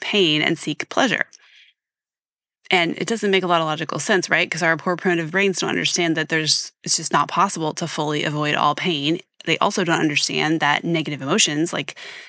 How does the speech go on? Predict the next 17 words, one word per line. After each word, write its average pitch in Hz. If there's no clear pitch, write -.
even 160
shame 151
and 147
guilt 156
and 165
embarrassment, 151
will 170
not 151
kill 214
you, 151
even 160
though 156
they 147
may 147
feel 214
like 175
they -